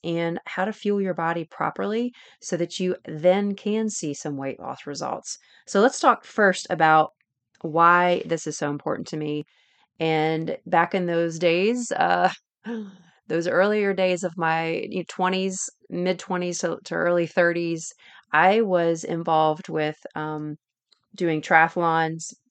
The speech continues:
five K running events, uh, half marathons, half Ironmans. And I really did have these competitive goals in mind because it really did keep me motivated to, to stay in the game. And I, and I really do enjoy the competitive,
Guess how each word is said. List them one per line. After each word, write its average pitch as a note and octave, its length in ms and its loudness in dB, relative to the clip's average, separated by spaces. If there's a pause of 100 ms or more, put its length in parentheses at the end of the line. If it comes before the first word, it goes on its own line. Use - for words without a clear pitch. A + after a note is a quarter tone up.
(120)
five D3 340 2
K D3+ 320 -4
running D3+ 420 -2
events, D3+ 500 -6 (500)
uh, C#3+ 160 -2
half D3+ 340 0
marathons, D3+ 680 -2
half D3+ 300 2
Ironmans. D3+ 840 -4 (220)
And D#3 500 0
I - 60 2
really F#3+ 380 4
did E3 320 4
have D#3+ 280 2
these E3 200 -6
competitive D#3+ 600 -4
goals E3 340 0
in D3+ 140 -2
mind D#3 380 -2
because D#3 460 -6 (480)
it F3+ 160 2
really F#3 300 4
did E3+ 240 2
keep - 180 -6
me E3 120 -4
motivated D#3 800 -2
to, D3 380 -2 (800)
to F3+ 120 -4
stay F3+ 240 4
in E3+ 80 0
the D#3 80 -2
game. D#3 380 -2
And E3 100 2
I, G3 140 2
and F3 100 0
I G3 80 6
really G3 300 2
do F#3 180 0
enjoy E3+ 380 2
the D#3 100 0
competitive, D3+ 640 -2